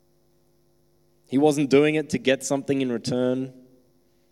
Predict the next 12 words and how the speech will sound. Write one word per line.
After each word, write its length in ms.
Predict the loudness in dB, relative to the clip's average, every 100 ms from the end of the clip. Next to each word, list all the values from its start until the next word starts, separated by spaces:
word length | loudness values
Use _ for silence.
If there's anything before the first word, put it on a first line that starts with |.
| _ _ _
He 140 | -8
was 120 | -8 -4
doing 220 | -4 -2
it 120 | -4
'cause 160 | -8 -10
it 60 | -10
was 140 | -10
the 120 | -10
right 400 | -4 -4 -4 -8 -20 _ _
thing 220 | -10 -10 -10
to 120 | -10
do. 260 | -8 -10